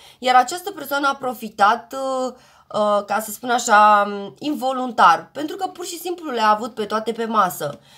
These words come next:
Dar asta nu înseamnă că nu vă iubește. Poate, când vorbim de respectul de sine, poate că vorbim despre faptul că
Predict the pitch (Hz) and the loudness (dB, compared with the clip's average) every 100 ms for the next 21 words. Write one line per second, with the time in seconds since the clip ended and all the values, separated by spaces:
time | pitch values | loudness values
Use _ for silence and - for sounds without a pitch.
0 | _ 208 220 247 254 247 277 302 262 254 | _ 2 4 4 0 -4 -4 -4 -4 -4
1 | 240 233 226 226 240 220 185 208 180 - | -4 -4 -6 -4 -4 -4 -4 -4 -4 -8
2 | 151 139 _ _ _ _ 240 240 233 - | -8 -10 _ _ _ _ 2 2 0 -4
3 | - 233 226 226 320 359 277 - 247 254 | -8 -6 -4 -2 -4 -2 -6 -4 -6 -6
4 | 254 214 208 - 226 233 226 220 220 214 | -8 -6 -6 -4 -4 -4 -2 -2 -2 -6
5 | 196 196 220 226 220 202 196 202 196 226 | -6 -6 -4 -4 -6 -8 -2 0 0 -6
6 | 220 202 190 | -4 -2 -2